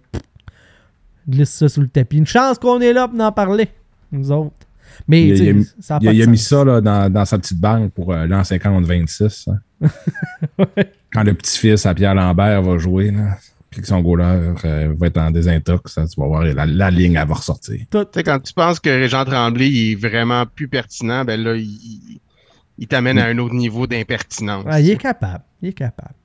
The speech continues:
Speaker 3: Il est capable, ça, ça. Ouais, il est Hall of Fame là-dessus. On va lui donner un trophée là-dessus.
Speaker 1: Notre
Speaker 3: Personne.
Speaker 1: Reg, il n'y a pas
Speaker 3: Ah,
Speaker 1: de
Speaker 3: là,
Speaker 1: limite.
Speaker 3: pour aller avec son trophée d'incontinence aussi.
Speaker 1: <laughs>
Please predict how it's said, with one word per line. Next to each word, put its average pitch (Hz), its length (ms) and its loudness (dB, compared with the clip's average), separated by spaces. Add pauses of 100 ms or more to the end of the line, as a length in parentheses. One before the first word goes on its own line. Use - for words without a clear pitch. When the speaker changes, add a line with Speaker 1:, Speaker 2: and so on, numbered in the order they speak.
Speaker 3:
Il - 100 -6
est - 40 -2
capable, 427 340 2
ça, 208 220 2
ça. 170 400 0
Ouais, 143 240 -2
il - 80 -4
est 117 40 0
Hall 135 220 2
of 139 80 -2
Fame 147 180 0
là-dessus. 135 220 -2
On 110 80 -4
va 117 60 -6
lui 120 40 -4
donner 131 180 -4
un - 20 -6
trophée 123 280 -8
là-dessus. 165 260 -6
Speaker 1:
Notre 165 220 2
Speaker 3:
Personne. 175 180 4
Speaker 1:
Reg, 220 640 0 (400)
il - 20 -6
n'y 131 60 -2
a 123 40 -2
pas - 100 0
Speaker 3:
Ah, 117 40 2
Speaker 1:
de 117 40 0
Speaker 3:
là, 127 80 2
Speaker 1:
limite. 113 140 -2
Speaker 3:
pour 127 80 -4
aller 127 120 -2
avec 131 100 -2
son 123 120 0
trophée 117 260 -2
d'incontinence 110 640 -4
aussi. - 140 -20 (680)
Speaker 1:
<laughs> - 1080 -4